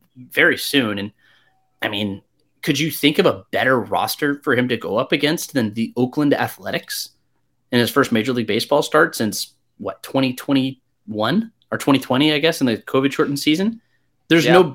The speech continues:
Speaker 1: better, there's no better lineup for him to go up against. So wh-, why not call him up now? He's on, he's on target. He'll hit, he'll hit it. Um, is that or Smith Shawver, uh, or, yes, Shawver? Yeah, I ke-, I always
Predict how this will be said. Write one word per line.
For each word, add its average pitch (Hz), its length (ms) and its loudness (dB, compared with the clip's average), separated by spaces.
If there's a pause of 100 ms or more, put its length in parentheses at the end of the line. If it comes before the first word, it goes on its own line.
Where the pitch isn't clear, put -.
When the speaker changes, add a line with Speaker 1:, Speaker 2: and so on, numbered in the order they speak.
Speaker 1:
better, 147 420 4
there's 147 160 4
no 175 80 6
better 165 140 4
lineup 143 280 2
for 117 120 -4
him 113 80 2
to 117 60 -4
go 120 160 2
up - 120 0
against. - 360 -16 (200)
So 135 460 4 (420)
wh-, - 640 -20
why 156 180 4
not 175 200 0
call - 180 2
him 143 180 0
up 139 120 2
now? 117 320 2
He's 127 160 4
on, 185 180 4
he's 151 200 2
on 196 260 2
target. 185 520 2
He'll 147 180 4
hit, 196 260 4
he'll 185 160 4
hit 202 180 6
it. 165 240 4 (480)
Um, 139 600 2
is 147 140 2
that 214 180 4
or 214 100 6
Smith 196 420 0 (200)
Shawver, 143 560 2 (100)
uh, 131 240 2
or, 117 340 -2 (300)
yes, - 400 -16
Shawver? 175 540 0
Yeah, 107 240 -4
I 113 80 -6
ke-, - 180 -14
I 117 60 -8
always 127 240 -6